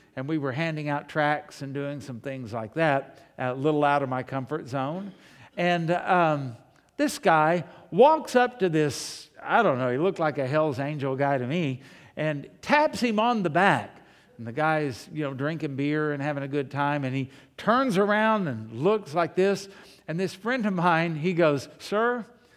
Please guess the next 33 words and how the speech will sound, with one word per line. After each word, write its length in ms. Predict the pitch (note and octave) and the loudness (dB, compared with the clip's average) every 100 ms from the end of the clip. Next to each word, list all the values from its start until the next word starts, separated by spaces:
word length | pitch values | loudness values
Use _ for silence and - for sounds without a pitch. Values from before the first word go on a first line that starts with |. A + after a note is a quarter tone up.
| _ _ - | _ _ -4
I 100 | A#3 | 2
feel 180 | C4+ | 4
like 240 | A#3 G#3 F#3+ | 6 4 4
God 280 | G3+ A3 F#3 | 6 6 4
wants 300 | G3+ G#3+ - | 0 -2 -2
me 160 | G#3 | 0
to 100 | F#3+ | 2
ask 320 | F#3 G3+ - | 2 2 -2
you 120 | G3+ G3+ | -6 -2
this 220 | G#3+ G#3 | -2 -4
question. 500 | - E3+ - E3 D#3 | -2 -2 -2 -4 -4
If 120 | D#3 | -4
you 120 | G3+ | -4
died 340 | F3 F#3+ G3+ F3+ | 2 4 4 2
right 240 | F#3 F#3+ | 0 0
now, 180 | F#3 G#3 | -2 0
would 200 | F#3+ C#3 | 0 0
you 80 | E3 | -2
go 160 | F3 | 0
to 100 | E3 | 0
heaven 320 | D3 F#3+ F3+ | 0 0 0
or 80 | D#3+ | -2
hell?" 400 | C3+ F3 C#3+ G#2+ - - - | 0 2 4 2 -4 -20 -12
And 100 | D3+ | -6
I'm 140 | D#3+ D3+ | -4 -2
going 240 | D#3+ D3+ | -2 -2
like, 340 | C3 B2 B2 | -4 -6 -8
"Chris, 840 | - - F#3+ G#3+ A3 G#3+ G#3+ G3 - | -14 -8 -2 -2 0 -2 -4 -6 -8
you're 140 | E3+ | -8
gonna 500 | C#3 G#3 A#3 A#3 A3+ | -4 -4 -2 -4 -6
get 280 | G3 G#3 G3 | -2 -2 0
us 300 | G3 G3 F#3+ | 0 -2 -4
killed." 580 | - F#3 D3+ A2 F2 | -4 0 0 -2 -4